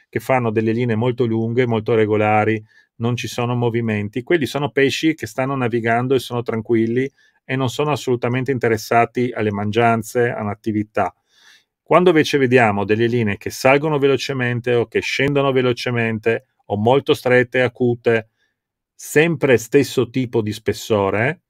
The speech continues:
quelli sono pesci che sono in attività, che stanno cacciando. Quindi una situazione completamente diversa nella pesca.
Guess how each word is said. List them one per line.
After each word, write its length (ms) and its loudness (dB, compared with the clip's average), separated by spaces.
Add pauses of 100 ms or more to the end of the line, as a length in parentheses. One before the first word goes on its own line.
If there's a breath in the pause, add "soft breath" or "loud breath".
(460)
quelli 260 2
sono 260 -2
pesci 320 -2
che 120 -4
sono 200 -6
in 80 -6
attività, 560 0
che 100 -10
stanno 280 -6
cacciando. 580 -4 (380 soft breath)
Quindi 220 0
una 140 2
situazione 560 0
completamente 640 -2
diversa 500 0
nella 200 -4
pesca. 520 -6